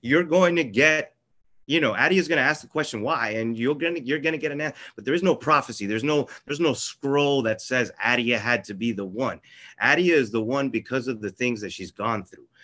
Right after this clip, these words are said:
So you're, and, and as you go through that, you'll understand, like, "Oh yeah,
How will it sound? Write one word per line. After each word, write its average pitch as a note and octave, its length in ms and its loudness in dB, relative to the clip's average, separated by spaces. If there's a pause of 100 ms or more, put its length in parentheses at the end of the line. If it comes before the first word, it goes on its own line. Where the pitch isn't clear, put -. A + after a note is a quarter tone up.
(100)
So - 180 0
you're, B2+ 240 2
and, B2+ 260 0
and A#2+ 160 2
as B2 200 0
you A2+ 100 0
go C3+ 220 2
through B2+ 220 -2
that, G#2 180 0
you'll B2 180 4
understand, A#2+ 500 -2
like, G2 220 -2 (120)
"Oh C#3 220 0
yeah, A#2+ 260 2